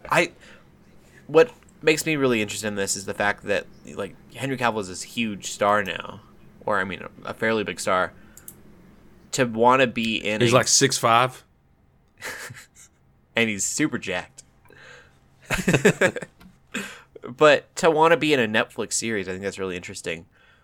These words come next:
Speaker 1: Um, that there are these A-list actors that are trying to get into Netflix kinda shows, um, where those shows are at right now. I mean, and we've seen A-list actors before in them, but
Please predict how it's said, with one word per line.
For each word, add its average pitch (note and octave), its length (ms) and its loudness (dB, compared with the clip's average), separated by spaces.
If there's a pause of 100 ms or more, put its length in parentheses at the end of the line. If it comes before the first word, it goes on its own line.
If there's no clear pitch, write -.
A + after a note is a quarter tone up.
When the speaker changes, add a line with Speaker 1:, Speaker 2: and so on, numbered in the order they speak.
(180)
Speaker 1:
Um, E2+ 260 -8 (380)
that F#2 400 0
there F#2+ 460 0
are F2+ 600 0 (600)
these G2+ 300 -8
A-list G#2+ 340 0
actors F2+ 460 -6
that F2 140 -8
are F2+ 100 -4
trying F2+ 540 -6
to F2 440 -12
get F2+ 200 -4
into F#2 300 -12
Netflix F2 640 -8 (340)
kinda B2 220 2
shows, G#2+ 640 2 (960)
um, F2+ 420 -8 (240)
where G2 500 0
those F#2 200 -2
shows F#2 260 -6
are E2 100 -2
at F2+ 200 0
right F2 140 -10
now. E2 200 -12 (260)
I C#3 120 2
mean, D3+ 120 0
and D#3 100 4
we've E3+ 120 0
seen E3 200 0
A-list A#2 280 2
actors G#2 260 -2
before G2+ 440 0 (260)
in F2+ 160 -16
them, E2+ 260 -10
but F#2+ 220 -4